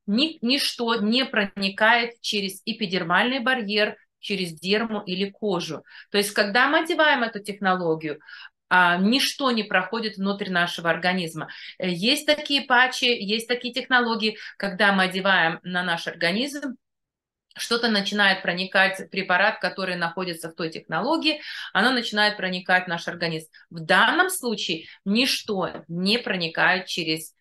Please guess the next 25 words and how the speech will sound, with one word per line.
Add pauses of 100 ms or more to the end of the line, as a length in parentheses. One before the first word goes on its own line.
(100)
она
не
трансдермальная
и
не
инвазивная.
Очень
важно
учитывать
этот (140)
фактор. (640)
При
соприкосновении (240)
под
во-,
с
нашей
кожи
под
воздействием
тепла,
который
наш
организм
излучает,